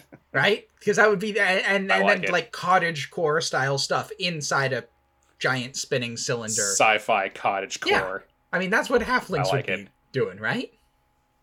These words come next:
Speaker 2: Yeah, so I'll, I'll need to make, like, some weird cottage core sci-fi scatter terrain now.
Speaker 1: Oh,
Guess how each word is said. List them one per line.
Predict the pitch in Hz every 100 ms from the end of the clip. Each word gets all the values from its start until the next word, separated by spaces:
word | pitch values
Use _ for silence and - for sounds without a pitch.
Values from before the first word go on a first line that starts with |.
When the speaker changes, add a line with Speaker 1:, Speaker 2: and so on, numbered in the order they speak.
| _ - _ _ _ _ _ _ _
Speaker 2:
Yeah, | 104 101
so | - 127 113
I'll, | 117 -
I'll | 127
need | 135 135
to |
make, | 131 127
like, | 117 113 110
some | - 131 107 101 107
weird | 117 113 107 101
cottage | - 113 104 98
core | - 120 107 101
sci-fi | - 104 95 113 101 98 95 -
scatter | - 101 95 92
terrain | - 101 95 98
now. | 98 98 95
Speaker 1:
Oh, | 143 151 135